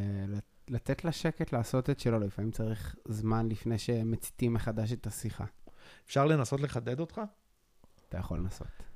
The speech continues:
Speaker 2: כשאתה אומר, "אפשר פשוט לשתוק",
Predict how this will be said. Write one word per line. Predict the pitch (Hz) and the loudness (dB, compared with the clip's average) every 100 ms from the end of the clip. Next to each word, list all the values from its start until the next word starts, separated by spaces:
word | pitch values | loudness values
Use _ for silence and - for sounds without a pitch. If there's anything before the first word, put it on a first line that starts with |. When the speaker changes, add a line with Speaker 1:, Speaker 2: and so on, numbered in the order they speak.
| - - - - - - - - | -14 -18 -20 -20 -20 -20 -20 -12
Speaker 2:
כשאתה | - 123 | 0 4
אומר, | 131 151 151 147 | 8 8 6 0
"אפשר | 123 147 139 | 6 6 8
פשוט | 131 139 | 4 2
לשתוק", | 131 143 - 156 147 - - | 2 -2 8 10 10 4 -16